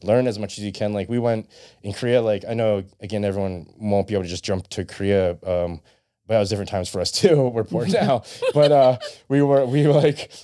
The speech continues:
Speaker 1: went to Korea and, like, I saw the temples and, like, it was, like, so mind blowing. Like, then, like, like, look into the history and, like, just look it all up. 'Cause, like, it was really, like,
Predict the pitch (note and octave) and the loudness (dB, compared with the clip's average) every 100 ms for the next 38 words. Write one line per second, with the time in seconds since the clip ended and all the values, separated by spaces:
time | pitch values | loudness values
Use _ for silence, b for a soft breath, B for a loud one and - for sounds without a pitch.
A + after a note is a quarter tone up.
0 | - C3+ - D#3+ D3+ C3 A#2+ C3+ E3 D3 | -4 -4 -2 0 2 2 0 -2 2 2
1 | B2 C#3+ C#3+ C3+ B2 A#2+ A2+ G#2+ C#3 B2+ | 2 -4 -2 -2 -2 -2 -4 -4 -4 -4
2 | A#2 G#2 G2 - E3+ E3 E3 D#3 C3 B2+ | -2 -4 -4 -2 4 4 6 2 2 2
3 | C#3+ C#3+ C3+ B2+ B2 A2+ G2+ - G2 A2 | 0 0 0 0 -2 -4 -6 -10 -12 -6
4 | A2+ A2 G2+ - A2 G2 - _ _ A2+ | -2 -2 -4 -4 -4 -4 -8 _ _ -2
5 | D3+ F3+ F#3+ D3+ G#2+ D3 - - E3 D#3+ | 0 2 0 0 0 -2 -4 -6 -4 -2
6 | D#3+ C#3 A#2+ G2 - C3 - - b b | -2 -4 -6 -8 -10 -10 -10 -16 b b
7 | b B2 C#3 F#3+ E3+ B2+ C3+ E3 - B2+ | b -4 0 4 4 4 4 2 0 -6
8 | A2+ G#2+ A#2+ A#2 A2 G#2 A2+ D3+ F3 D3 | -4 -4 -6 -8 -10 -6 0 0 0 -2
9 | A2+ F#2+ | -2 -6